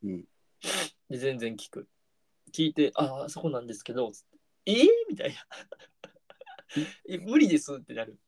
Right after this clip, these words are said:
Speaker 2: 「そ-、
Speaker 1: うん。
Speaker 2: それはちょっと無理です」って。
Speaker 1: うん。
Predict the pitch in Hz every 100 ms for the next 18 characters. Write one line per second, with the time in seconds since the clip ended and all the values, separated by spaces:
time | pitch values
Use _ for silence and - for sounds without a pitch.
0 | _ _ _ _ _ _ - - 185 190
1 | 196 175 - 123 135 120 104 - 107 -
2 | - _ _ _ - - -